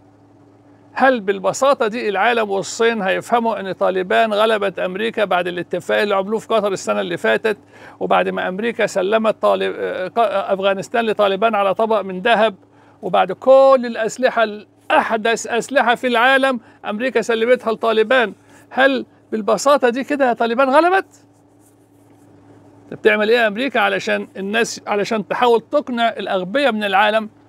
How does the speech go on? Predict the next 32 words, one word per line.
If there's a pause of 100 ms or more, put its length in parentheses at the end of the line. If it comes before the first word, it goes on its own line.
(180)
والعالم
فيه
أغبياء
كتير؟ (1400)
تعمل
إيه
أمريكا
عشان
تقنع
الأغبياء
دول
إن
طالبان
غلبتها، (340)
وإن
غصب
عنها
أمريكا
لازم
تخرج، (600)
وإن
ما
عادش
ليها
كنترول
في
داعش (840)
في،
في
أفغانستان؟
تعمل
إيه؟